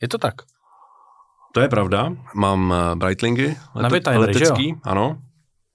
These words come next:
Speaker 2: To jsou automaty. Eh, pak mám, eh, klasický baterkáče od Rada. Ty jsou takový elegantní, dost
Speaker 1: Keramiky?
Speaker 2: Keramiky, ty spíš vypadají jako náramek,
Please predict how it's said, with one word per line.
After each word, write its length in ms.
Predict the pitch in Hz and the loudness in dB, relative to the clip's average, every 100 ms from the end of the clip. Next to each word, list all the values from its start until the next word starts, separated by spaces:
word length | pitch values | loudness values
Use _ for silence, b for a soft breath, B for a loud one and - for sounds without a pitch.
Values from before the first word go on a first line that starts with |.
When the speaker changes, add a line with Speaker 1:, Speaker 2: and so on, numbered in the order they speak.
| _ | _
Speaker 2:
To 100 | 107 | -10
jsou 180 | - 110 | -4 -2
automaty. 560 | 101 120 120 120 151 156 _ _ _ _ _ _ _ _ - - - | 0 0 0 0 -4 -4 _ _ _ _ _ _ _ _ -16 -10 -2
Eh, 380 | 101 98 98 95 | 0 2 2 0
pak 180 | 98 92 | -2 -2
mám, 560 | 104 104 92 95 92 95 | 0 2 2 0 -2 -4
eh, 160 | 98 - | -6 -6
klasický 460 | 98 92 107 - 107 | -4 -4 -4 -4 -2
baterkáče 720 | 92 104 95 104 - 101 101 | 0 0 0 -4 -4 -6 -6
od 180 | 98 | -4
Rada. 400 | 104 110 120 147 156 - | -2 0 0 -2 -8 -16
Ty 120 | - 104 | -12 -8
jsou 180 | 104 | -6
takový 400 | 98 98 107 107 | -6 -8 -4 -2
elegantní, 420 | 95 101 104 95 113 | 0 0 -2 -2 -6
dost 140 | 98 | -2
Speaker 1:
Keramiky? 520 | 143 139 139 131 170 B B - | 0 2 2 0 -2 B B -4
Speaker 2:
Keramiky, 540 | 101 101 110 123 131 | 0 2 2 2 2
ty 120 | 117 | 0
spíš 240 | - - 101 | -4 -8 -12
vypadají 200 | - 107 | -4 -4
jako 200 | 104 110 | -2 -2
náramek, 580 | 95 92 98 101 123 127 | 0 0 0 0 -2 -8